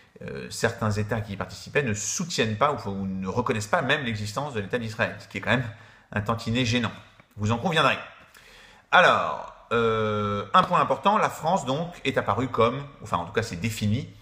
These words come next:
comme le médiateur, euh, entre les deux parties, israélienne et palestinienne. Or, euh, je, je veux dire, c'est pas si vieux que ça. l'unesco a fait un vote en, en deux mille seize, en octobre je pense, euh, pour définir les lieux saints de Jérusalem comme des lieux saints islamiques,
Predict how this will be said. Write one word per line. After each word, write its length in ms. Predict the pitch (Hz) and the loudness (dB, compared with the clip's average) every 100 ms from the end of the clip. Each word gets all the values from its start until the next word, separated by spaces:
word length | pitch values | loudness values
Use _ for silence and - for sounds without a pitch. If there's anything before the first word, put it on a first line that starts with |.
| - - | -20 -4
comme 240 | - 127 107 | 2 4 2
le 80 | |
médiateur, 720 | 95 143 131 104 113 117 139 139 - - - - - | 0 0 2 2 2 2 0 -4 -18 -20 -20 -20 -8
euh, 580 | 95 90 85 85 67 67 - | -6 -4 -4 -6 -10 -10 -6
entre 180 | 104 | -2
les 80 | 101 | -2
deux 80 | 120 | 0
parties, 260 | 107 - - - - | -2 -6 -16 -18 -12
israélienne 400 | - 87 110 113 | -6 -4 -2 -4
et 20 | |
palestinienne. 480 | 95 98 92 76 - - _ - - - - | -6 -8 -12 -14 -16 -20 _ -20 -20 -8 4
Or, 600 | 113 87 - - - _ _ _ _ - - - 104 | 6 6 -2 -16 -20 _ _ _ _ -20 -20 -16 -12
euh, 80 | - | -10
je, 200 | 104 98 90 69 | -8 -6 -6 -8
je 100 | 95 | -12
veux 60 | 90 | -6
dire, 160 | 107 107 | -6 -6
c'est 180 | 107 | -6
pas 140 | - 101 | -4 -2
si 220 | - 104 | -2 -6
vieux 180 | 98 104 | -2 -2
que 100 | 104 | 0
ça. 360 | - 185 180 - - - | 4 4 2 -14 -20 -6
l'unesco 540 | 110 127 117 - 135 | -2 0 0 0 0
a 40 | 101 | 0
fait 120 | 107 | 0
un 100 | 98 | 0
vote 400 | 104 120 - - - | 2 2 0 -18 -14
en, 380 | 95 90 87 85 | -6 -4 -4 -6
en 40 | 92 | -4
deux 80 | 92 | -4
mille 120 | 90 | -2
seize, 320 | 202 123 95 - - | 0 0 -4 -12 -16
en 80 | 95 | -10
octobre 260 | 92 - 175 | -6 -4 -4
je 60 | |
pense, 260 | 127 190 - - - - - - - | -2 -6 -6 -20 -20 -20 -20 -20 -18
euh, 60 | - - | -14 -4
pour 160 | 127 | -2
définir 360 | 113 117 123 117 | 0 -2 -2 0
les 100 | 101 | 0
lieux 160 | 101 107 | 0 -2
saints 160 | 127 | -2
de 40 | 107 | 0
Jérusalem 340 | 95 101 165 | 0 0 -2
comme 140 | 131 | -4
des 80 | 104 | -4
lieux 140 | 95 98 | -4 -6
saints 200 | - 180 | -8 -10
islamiques, 460 | - - 104 - | -6 -4 -4 -8